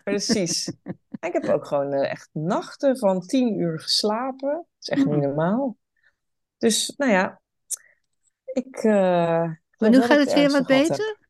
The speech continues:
Speaker 1: Ja, ik heb het ergste gehad. Ja, gelukkig wel.
Speaker 2: Oké.
Speaker 1: Maar dan hoor je ook het, eh, de, dan hoor je ook gelijk iedereen, "Oh ja, het heerst." En, eh, weet je, helemaal zo. <laughs>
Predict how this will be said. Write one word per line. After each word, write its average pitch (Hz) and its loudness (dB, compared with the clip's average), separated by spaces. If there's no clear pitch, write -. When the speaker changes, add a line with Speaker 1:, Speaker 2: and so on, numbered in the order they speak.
Speaker 1:
Ja, 151 2
ik 151 -2
heb 165 0
het - -6
ergste 160 0
gehad. 131 -6
Ja, 151 -4
gelukkig 185 -2
wel. 135 0
Speaker 2:
Oké. 160 -4
Speaker 1:
Maar 196 6
dan 208 8
hoor 233 8
je 226 8
ook 247 4
het, 247 0
eh, 202 2
de, 214 2
dan 208 0
hoor 220 2
je 208 0
ook 190 -2
gelijk 170 -8
iedereen, 147 -12
"Oh 214 -8
ja, 208 -4
het 220 -8
heerst." 196 0
En, 151 -2
eh, 151 0
weet 175 2
je, 208 2
helemaal 185 4
zo. 175 6
<laughs> 269 2